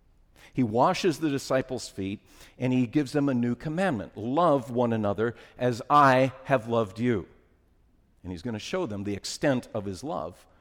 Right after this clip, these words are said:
by dying for them. "As Christ has loved us, so we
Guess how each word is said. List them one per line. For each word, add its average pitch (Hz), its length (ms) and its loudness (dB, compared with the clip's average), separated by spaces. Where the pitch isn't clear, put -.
by 107 180 -4
dying 127 480 0
for 85 260 -12
them. 92 240 -20
"As 113 520 0
Christ 170 380 -4
has 127 260 -2
loved 120 300 -4
us, 92 180 -8
so 117 300 -2
we 117 420 -2